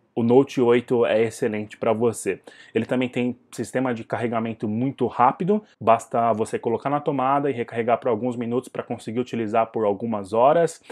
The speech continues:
Ele é um smartphone que possui uma durabilidade bem grande, porque a Xiaomi é muito conhecida hoje, é muito conhecida atualmente por ser uma marca que possui bastante qualidade em acabamento e principalmente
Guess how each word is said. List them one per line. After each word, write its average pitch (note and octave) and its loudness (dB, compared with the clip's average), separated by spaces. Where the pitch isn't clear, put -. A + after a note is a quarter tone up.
Ele C3 2
é B2 -4
um B2 2
smartphone A#2+ -2
que - -10
possui B2 -6
uma A#2+ -2
durabilidade A#2+ 4
bem G#2+ -2
grande, D3 -2
porque A2+ -2
a G#2+ 2
Xiaomi A2+ -4
é A2 -2
muito A#2+ -6
conhecida A#2+ -2
hoje, A2+ 0
é G#2+ 2
muito A#2+ -2
conhecida A#2+ -4
atualmente A#2 -2
por A2 -6
ser - -6
uma A2 0
marca A2 0
que A2 -6
possui A2+ -4
bastante G#2+ 0
qualidade A#2 0
em A2+ -4
acabamento A2+ -2
e A2 -2
principalmente A#2+ -6